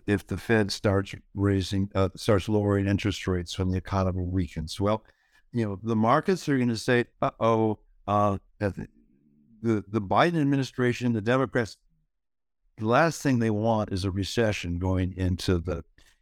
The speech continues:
in, in, in, into the ele-, the elections." Okay, so they're gonna say, "Oh, the Fed's giving in to pressure from the Biden administration." That's gonna be a problem for the,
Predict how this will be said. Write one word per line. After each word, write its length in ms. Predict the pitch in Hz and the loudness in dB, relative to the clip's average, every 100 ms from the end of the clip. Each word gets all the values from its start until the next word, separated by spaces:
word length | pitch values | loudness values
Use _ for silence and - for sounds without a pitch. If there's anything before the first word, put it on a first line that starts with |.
| _ - | _ -4
in, 360 | 104 113 - - | -4 -4 -10 -10
in, 340 | - - - - | -12 -10 -12 -4
in, 260 | 98 82 - - - | -2 -2 -4 -14 -4
into 320 | 113 98 - | -2 0 0
the 140 | 101 104 | 2 2
ele-, 240 | 98 104 _ _ _ _ 113 | 2 -2 _ _ _ _ -2
the 160 | 110 | 2
elections." 680 | 104 101 95 - 90 85 - _ _ _ _ _ _ | 4 2 0 -4 -6 -6 -10 _ _ _ _ _ _
Okay, 480 | 104 95 110 95 101 - _ | -2 0 0 0 -2 -4 _
so 340 | - 135 113 - _ _ _ - | -4 -2 -2 -4 _ _ _ -18
they're 320 | 107 117 143 | -4 0 2
gonna 220 | 170 139 127 | 2 0 -2
say, 480 | - 123 117 117 - 135 | -2 0 0 -2 -4 -4
"Oh, 140 | 139 _ | -4 _
the 180 | 113 117 | -6 -6
Fed's 540 | - - 139 151 113 110 | -4 0 2 2 -2 -6
giving 400 | 127 127 127 123 | 0 2 2 2
in 340 | 120 117 110 | 2 0 -2
to 500 | - 113 107 107 104 - _ _ | -2 0 2 2 0 -4 _ _
pressure 460 | - 123 117 - 104 | 0 2 2 2 0
from 280 | - 104 98 | 0 2 2
the 100 | 90 | 2
Biden 420 | 101 101 101 95 | 2 2 2 0
administration." 920 | 87 87 87 87 - 85 80 82 76 _ _ _ _ - | -2 -4 -6 -8 -8 -6 -6 -8 -10 _ _ _ _ -6
That's 280 | 107 123 - | 0 0 0
gonna 200 | 156 139 | 0 0
be 120 | 135 | 2
a 60 | 123 | 0
problem 500 | - 139 135 131 110 | 0 0 2 2 -2
for 340 | - 117 110 | -2 -2 0
the, 300 | 98 104 104 | 0 -2 -2